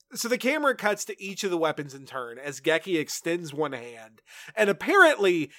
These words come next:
in addition to being Link and King Arthur, Geki is also a whole ass Jedi. Because as he puts his hand out,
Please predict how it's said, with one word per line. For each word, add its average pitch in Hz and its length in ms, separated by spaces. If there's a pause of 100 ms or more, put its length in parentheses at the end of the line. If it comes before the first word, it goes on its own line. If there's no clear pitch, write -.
in 247 160
addition 254 520
to 226 120
being 202 280
Link 190 460
and 196 280
King 185 200
Arthur, 151 400
Geki 165 380
is 156 100
also 160 720 (260)
a 175 120
whole 233 580
ass 156 340
Jedi. 127 680 (400)
Because 202 420
as 214 220
he 185 120
puts 330 280
his 277 140
hand 208 300
out, 135 280